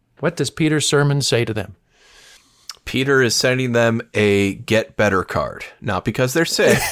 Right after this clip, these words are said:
Speaker 1: <laughs>
Speaker 2: but because they need to get better. <laughs> Well, it's true. I mean, it's true for,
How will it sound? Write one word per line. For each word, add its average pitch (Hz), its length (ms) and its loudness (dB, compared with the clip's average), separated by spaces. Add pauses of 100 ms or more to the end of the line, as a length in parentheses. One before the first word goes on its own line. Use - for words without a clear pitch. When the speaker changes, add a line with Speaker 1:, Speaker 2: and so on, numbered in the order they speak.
(360)
Speaker 1:
<laughs> 170 160 0
Speaker 2:
but 147 160 0
because 135 460 0
they - 140 0
need 131 140 2
to 135 60 0
get 117 220 0
better. - 340 -2 (800)
<laughs> 135 880 -4 (680)
Well, 349 100 0
it's - 120 0
true. 311 240 2
I 180 100 2
mean, 190 180 2
it's 170 140 -2
true 220 280 0
for, 147 480 0